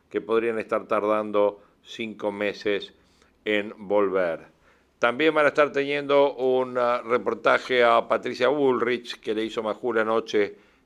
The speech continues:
en La Cornisa, donde sienta un poco el porqué ella renuncia y planta su postura política mirando el dos mil veintitrés.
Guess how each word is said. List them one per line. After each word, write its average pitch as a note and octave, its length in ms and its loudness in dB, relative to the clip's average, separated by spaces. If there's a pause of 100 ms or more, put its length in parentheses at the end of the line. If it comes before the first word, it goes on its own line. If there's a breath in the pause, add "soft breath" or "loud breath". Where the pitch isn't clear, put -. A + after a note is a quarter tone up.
(140)
en C#3+ 200 2
La B2+ 140 2
Cornisa, C3+ 520 -2
donde A2+ 280 2
sienta C3+ 320 -2
un A#2+ 140 -2
poco B2+ 340 0
el A2+ 120 2
porqué C3 640 2 (320 soft breath)
ella A#2 320 2
renuncia B2 1080 0 (300 loud breath)
y G#2 920 -4 (180)
planta B2 480 2
su A2+ 320 -4
postura A#2 460 0
política A#2 480 -2
mirando A2 440 -2
el G#2+ 100 -4
dos G2+ 160 -2
mil A2 180 -6
veintitrés. B2 840 0